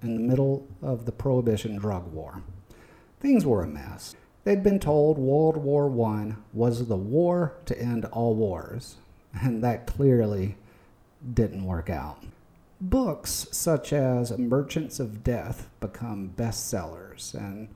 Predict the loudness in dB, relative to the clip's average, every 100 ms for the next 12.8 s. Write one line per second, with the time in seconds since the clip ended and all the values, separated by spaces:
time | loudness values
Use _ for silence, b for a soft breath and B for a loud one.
0 | -20 -8 -2 0 2 2 2 2 4 4
1 | 2 2 4 4 4 4 2 6 6 4
2 | 0 -4 -4 0 4 4 6 4 4 2
3 | 2 2 0 -2 -4 -4 -2 -2 -2 0
4 | -2 -2 -4 -4 -6 -8 -16 -18 b b
5 | 0 4 4 6 4 4 2 0 0 2
6 | 2 2 2 2 2 0 -2 -2 -2 -4
7 | -2 0 0 0 -2 -4 -6 -6 -2 0
8 | 0 2 2 2 -2 -6 0 0 0 -2
9 | 0 -2 -2 -10 -14 -20 b b b 4
10 | 6 8 8 8 6 4 4 6 6 6
11 | 0 -6 -6 -2 0 0 0 -2 0 2
12 | 2 0 -2 -2 0 0 -2